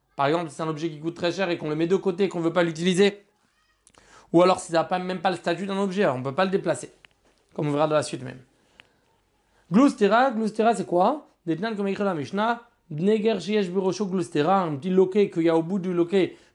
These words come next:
une petite boule comme ça grosse, et on peut l'utiliser pour, comme un, un, un, un pilon. Et c'est, c'est, euh, ce qui est, c'est un travail interdit pendant Shabbat. Mais là, pour l'instant, le loquet, c'est pas interdit d'utiliser en tant que loquet. Rabbi Yoshua Omer, Rabbi Yoshua, il dit,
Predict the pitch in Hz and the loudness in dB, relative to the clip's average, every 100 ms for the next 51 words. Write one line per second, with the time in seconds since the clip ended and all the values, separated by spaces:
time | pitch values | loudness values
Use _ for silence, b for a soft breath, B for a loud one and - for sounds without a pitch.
0 | - 151 170 160 185 226 196 175 175 185 | -8 -6 -4 -2 0 0 2 2 2 2
1 | 165 196 196 170 151 190 156 185 165 202 | 4 2 2 -2 0 -2 -2 -2 4 2
2 | 185 B B B - 220 202 151 - 185 | 2 B B B 2 4 4 2 0 2
3 | 170 160 160 165 139 - 214 165 160 165 | 2 2 0 -2 -6 -14 -8 -4 -2 -2
4 | 175 220 262 202 b b b b _ _ | 0 0 0 -2 b b b b _ _
5 | _ _ _ _ _ - 170 165 156 147 | _ _ _ _ _ 2 4 4 2 -2
6 | - - 143 151 139 131 135 135 147 135 | -4 -8 -8 -6 -4 -2 -4 -6 -4 -4
7 | 131 135 127 131 - 127 143 143 151 151 | -4 -8 -14 -12 -6 -6 -2 -2 2 2
8 | 160 151 120 135 233 262 b b b b | 2 0 -2 2 2 2 b b b b
9 | - 220 262 240 240 196 190 190 170 165 | 2 4 6 4 0 -2 2 2 0 -4
10 | 160 139 202 175 165 - 131 131 151 139 | -4 -4 -2 0 -2 -2 -6 -4 -4 -4
11 | 139 147 151 135 143 147 143 123 135 127 | -6 -6 -8 -6 -4 -4 -4 -4 -4 0
12 | 240 196 170 196 185 185 185 180 175 160 | 0 0 0 -2 -2 -4 -2 -2 -2 0
13 | 170 147 139 233 | 0 0 2 -2